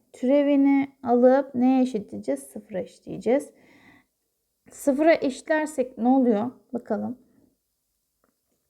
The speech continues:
Sekiz eksi altı H kare eşittir sıfır. Yani buradan da sekiz eşittir altı H. Hatta şöyle yapalım. Sekiz bölü altı eşittir H kare.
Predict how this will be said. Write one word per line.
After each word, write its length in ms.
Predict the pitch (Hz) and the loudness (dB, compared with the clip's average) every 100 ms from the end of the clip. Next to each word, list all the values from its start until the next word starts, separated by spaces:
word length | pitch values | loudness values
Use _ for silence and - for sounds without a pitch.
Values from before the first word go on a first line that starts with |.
| _ _ | _ _
Sekiz 680 | - - 285 285 - 320 - | -20 -4 0 0 0 -2 -2
eksi 560 | - 233 233 - 226 220 220 | 2 2 2 -6 -6 -6 -4
altı 480 | - 226 226 226 269 | 2 4 4 2 -4
H 460 | 262 226 240 254 - | -2 2 2 0 -4
kare 340 | 220 208 - | -2 -2 -2
eşittir 520 | - 247 247 247 - | -2 -2 -2 -4 -4
sıfır. 680 | 262 - - 214 - - - _ _ - _ _ - | -6 -10 -14 -12 -14 -18 -20 _ _ -20 _ _ 2
Yani 440 | 254 302 320 240 | 6 6 4 2
buradan 400 | 247 262 269 254 | 2 2 4 4
da 140 | 202 | 2
sekiz 480 | - - 240 240 226 | -2 -4 -4 -2 -2
eşittir 500 | 220 226 240 - 202 - | -2 -2 -6 -8 -14 -10
altı 360 | 214 214 220 240 | -6 -4 -4 -6
H. 380 | - 220 226 247 - - _ _ _ _ _ _ _ | -8 -2 -2 -2 -8 -20 _ _ _ _ _ _ _
Hatta 420 | 233 226 233 240 | -8 -2 2 2
şöyle 300 | 247 233 226 | 0 -2 -2
yapalım. 500 | 208 - 233 220 254 _ - - _ _ | -2 -6 -8 -8 -8 _ -20 -20 _ _
Sekiz 380 | _ 240 233 202 | _ -2 0 2
bölü 140 | 208 | 2
altı 380 | - 220 226 220 | 2 2 0 0
eşittir 460 | 214 - 208 - 208 | -4 -6 -14 -12 -12
H 340 | - 208 - | -10 -12 -8
kare. 360 | - 262 285 | -4 -2 -2